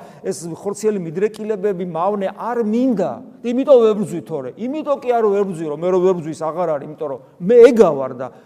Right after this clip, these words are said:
ჩემ თავს როგორ გავაქრობ? მე თუ მინდა, მე თუ მინდა,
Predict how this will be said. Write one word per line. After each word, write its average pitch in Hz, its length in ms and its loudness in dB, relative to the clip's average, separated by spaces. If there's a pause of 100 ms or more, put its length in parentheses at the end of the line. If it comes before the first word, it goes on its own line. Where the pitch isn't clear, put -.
ჩემ 254 280 -2
თავს 131 280 -10
როგორ 196 260 0
გავაქრობ? 170 640 -2 (1080)
მე 190 120 0
თუ 233 180 -2
მინდა, 269 520 2 (320)
მე 156 180 -12
თუ 175 160 -12
მინდა, 143 420 -12